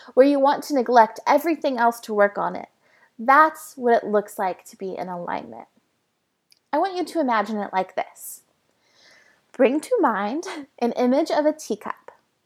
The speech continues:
That teacup is on a saucer, and it's glued to the saucer so it can't tip over. Your creative resources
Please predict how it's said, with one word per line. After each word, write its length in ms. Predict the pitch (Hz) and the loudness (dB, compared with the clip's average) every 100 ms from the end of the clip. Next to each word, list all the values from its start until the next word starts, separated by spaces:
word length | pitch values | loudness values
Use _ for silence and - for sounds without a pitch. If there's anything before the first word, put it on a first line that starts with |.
| _ _ _ - | _ _ _ 0
That 240 | 233 285 - | 2 2 0
teacup 580 | 254 233 220 220 - - | -6 -4 0 -2 -2 -10
is 140 | 226 240 | -6 -4
on 180 | 196 214 | -4 -6
a 60 | |
saucer, 680 | 247 - - - 208 233 311 _ _ _ _ - | -6 -2 -2 -2 -6 -6 -6 _ _ _ _ -8
and 100 | 214 | -8
it's 120 | 208 | -8
glued 420 | - 262 339 392 | -6 2 6 4
to 100 | 311 | 4
the 100 | 190 | -2
saucer 480 | 196 180 170 - 185 | 0 2 0 0 -6
so 140 | 185 196 | -4 -8
it 100 | - | -6
can't 240 | 320 - | -8 -4
tip 180 | 294 277 | -4 2
over. 420 | 196 180 - 247 _ _ _ _ _ _ _ _ _ _ _ - | 0 0 -10 -14 _ _ _ _ _ _ _ _ _ _ _ -4
Your 260 | 254 339 | 2 2
creative 520 | 359 - 349 285 277 | 2 -2 2 4 2
resources 800 | 254 247 226 185 185 - - - | 0 -2 -2 -4 -4 -6 -8 -8